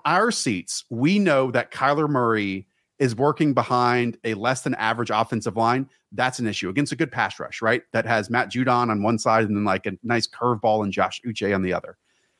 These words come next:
If we also understand that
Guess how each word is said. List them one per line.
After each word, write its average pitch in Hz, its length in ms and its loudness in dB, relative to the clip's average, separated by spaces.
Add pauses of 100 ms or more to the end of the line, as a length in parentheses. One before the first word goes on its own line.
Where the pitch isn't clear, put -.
(140)
If - 140 0
we 151 120 4
also 156 600 2 (300)
understand 127 640 4
that 104 240 2